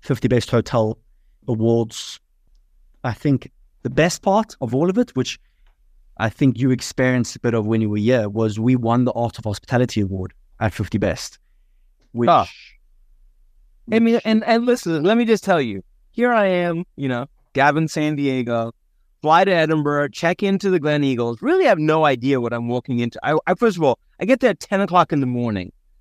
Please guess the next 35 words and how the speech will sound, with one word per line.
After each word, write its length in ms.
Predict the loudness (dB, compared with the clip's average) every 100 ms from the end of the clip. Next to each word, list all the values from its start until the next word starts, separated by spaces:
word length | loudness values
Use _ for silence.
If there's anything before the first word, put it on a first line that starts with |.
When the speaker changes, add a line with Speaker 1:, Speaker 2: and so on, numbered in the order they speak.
| _ -4
Speaker 2:
I 60 | 0
don't 160 | 2
even 160 | 2 2
know 180 | 2 0
what 140 | -2
time 240 | -2 0 0
of 80 |
that 180 | 0 0
is 160 | -2 -4
for 100 | -2
me. 120 | 0
It's, 120 | -2
like, 160 | -6 -10
two 240 | -12 -6 -2
in 80 | 0
the 80 |
morning 320 | 0 0 0 -2
for 120 | 0
me. 240 | 0 -2 _ _ _ _ -8
The 120 | -6
room's 400 | 2 2 2 0 0
almost 460 | 2 2 2 0
ready. 400 | -4 -2 -2 -4 _ _ _
They 120 | -8
tell 280 | -6 -2 0
me 140 | 2 0
at 80 |
the 80 | -2
desk, 420 | -2 0 0 -4
like, 180 | -4 -2
they 120 | -2
kill 280 | -4 -2 0
me 140 | 2 0
with 120 | -4
kindness. 680 | -4 -2 -2 -4 -6 -14